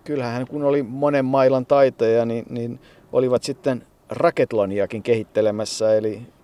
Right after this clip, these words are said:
ja miettimässä, eli pingistä sulkapalloa, squashia ja tennistä ja siitä tavallaan pistelasku niin, että oltaisiin yhteismestareita, eli kuka taitavimmin tätä peliä pelaa. Kyllä hän oli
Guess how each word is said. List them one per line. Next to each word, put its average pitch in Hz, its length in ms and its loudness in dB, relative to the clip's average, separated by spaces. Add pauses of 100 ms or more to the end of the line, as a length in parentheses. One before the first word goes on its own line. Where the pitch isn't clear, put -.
ja 113 100 -2
miettimässä, 110 800 -2
eli 110 140 0
pingistä 117 500 -4
sulkapalloa, 120 640 2
squashia 123 500 0
ja 117 120 2
tennistä 120 520 -2
ja 110 100 -2
siitä 117 260 -6
tavallaan 113 460 0 (340)
pistelasku 117 680 -2
niin, 123 280 -4
että 110 280 -4
oltaisiin 110 720 -2 (260)
yhteismestareita, 113 1400 -2
eli 113 280 -2
kuka 110 320 -2 (220)
taitavimmin 117 800 0
tätä 120 320 2
peliä 120 380 4
pelaa. 113 520 4 (440)
Kyllä 147 260 4
hän 156 180 2
oli 135 340 4